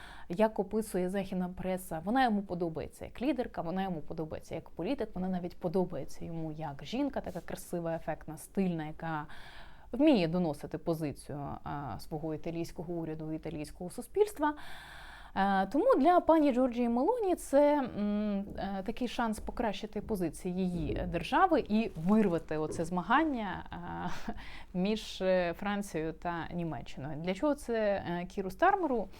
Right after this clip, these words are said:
прем'єру Великої Британії? Справа в тому, що, е, буквально не так давно Ілон Маск і, е,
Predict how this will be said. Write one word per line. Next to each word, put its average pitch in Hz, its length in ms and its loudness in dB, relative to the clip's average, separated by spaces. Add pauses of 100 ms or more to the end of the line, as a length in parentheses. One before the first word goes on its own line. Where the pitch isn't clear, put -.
(440)
прем'єру 202 500 2
Великої 170 400 0
Британії? 294 760 2
Справа 233 280 0
в 226 60 -6
тому, 220 280 0
що, 190 680 -2
е, 147 140 -4
буквально 180 440 -2
не 180 140 -4
так 180 180 -4
давно 247 360 2 (540)
Ілон 240 340 4
Маск 220 380 0
і, 190 380 0
е, 165 540 0